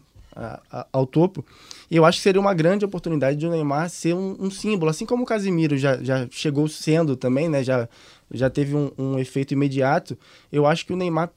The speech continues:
teria uma grande oportunidade e encaixaria muito bem no time. O, o United precisa reforçar o ataque, né? Então eu acho que seria uma grande oportunidade, assim, é, é o que eu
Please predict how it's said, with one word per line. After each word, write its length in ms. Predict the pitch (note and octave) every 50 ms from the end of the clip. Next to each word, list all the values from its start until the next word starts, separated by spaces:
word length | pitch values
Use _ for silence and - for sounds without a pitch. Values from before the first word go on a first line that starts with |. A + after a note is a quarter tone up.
| _
teria 260 | - F3 E3 D#3+ F3+ F#3+
uma 140 | F#3+ F3
grande 240 | D#3+ D#3 F3 G3+ G#3
oportunidade 760 | G3+ G3 F#3+ G3 G3 F#3 F3 D3+ C3 C3+ C#3+ D#3 E3+ E3+ G#3 -
e 120 | A3 F3+
encaixaria 580 | G3+ G#3+ - G3 F#3+ G3 - F#3 D#3 D#3 F3+ F3+
muito 240 | E3+ G3 A3 - B3
bem 200 | E3+ D3+ D#3+ F3+
no 120 | E3+ D3
time. 360 | - - - D#3 F3 F3 D#3
O, 80 | D3 -
o 240 | - C3 C3+ C3+ C3+
United 320 | C3+ C#3 C#3 E3 D3 C#3+
precisa 420 | - D#3 D#3+ D#3 - - F3+ F#3+ F3
reforçar 400 | D#3 D3+ - D3 B2+ - C#3 C#3
o 60 | C3+
ataque, 400 | C3 B2+ - B2+ C#3 E3 - D#3+
né? 160 | C#3 C3+ C#3 _ _ _ _ - _ _ _ _ -
Então 280 | C3 B2+ - C3+ C#3 D3
eu 100 | D#3 D3+
acho 180 | D3+ D#3+ -
que 60 | - -
seria 160 | F3 E3+ F3+
uma 140 | F3+ F3+ E3
grande 180 | D#3+ E3+ F3
oportunidade, 540 | F#3+ F#3+ G3 F#3+ G#3 G#3+ A3 - D3+ C#3+ C#3+
assim, 240 | C3 - D3 C#3+ C3+
é, 180 | C3+ C3 B2 -
é 140 | - C3 C#3
o 80 | D3+
que 180 | D3+ - - E3
eu 220 | E3 E3 F3 F3